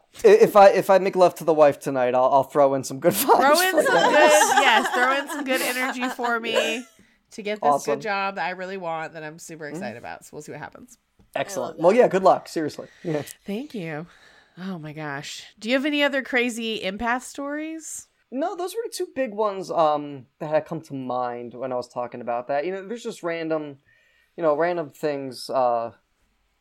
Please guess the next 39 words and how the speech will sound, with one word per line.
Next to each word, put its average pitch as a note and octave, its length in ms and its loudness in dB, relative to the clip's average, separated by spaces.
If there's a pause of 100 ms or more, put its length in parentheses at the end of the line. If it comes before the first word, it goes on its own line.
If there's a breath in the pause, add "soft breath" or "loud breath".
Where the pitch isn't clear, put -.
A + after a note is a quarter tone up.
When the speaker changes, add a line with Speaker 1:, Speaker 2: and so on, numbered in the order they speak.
(440)
Speaker 1:
that, D#3 360 -4
that F3 100 0
have C#3 100 2
happened B2+ 360 -6
to C#3+ 100 -16
me. C3+ 120 -10
You E3+ 80 -6
know, D#3+ 80 0
I D3 80 2
just, C#3+ 220 -10
I, D#3+ 120 -2
it, E3+ 300 -8 (220)
especially F#3+ 320 -6
when D#3+ 100 0
it D#3+ 120 -4
involves C#3 400 -2
people, B2+ 440 -8
like, A#2+ 240 -4
I, B2 280 -2
um, A#2 180 -4
Speaker 2:
Mm-hmm. A#2 120 -12 (680 soft breath)
Speaker 1:
you C#3+ 80 -10
know, B2+ 80 -4
especially, E3 440 -8
you D#3 100 -6
know, D#3+ 80 -2
how, C#3+ 380 0 (300 loud breath)
I E3+ 60 -6
guess - 480 -6
the D#3 80 -6
closest D3 400 -4
thing C#3 180 -6
to B2 140 -12
say, C3 160 -6
like, A#2+ 160 -4
how A#2 80 -8
people B2+ 320 -10
read B2 160 -8
auras. B2+ 600 -8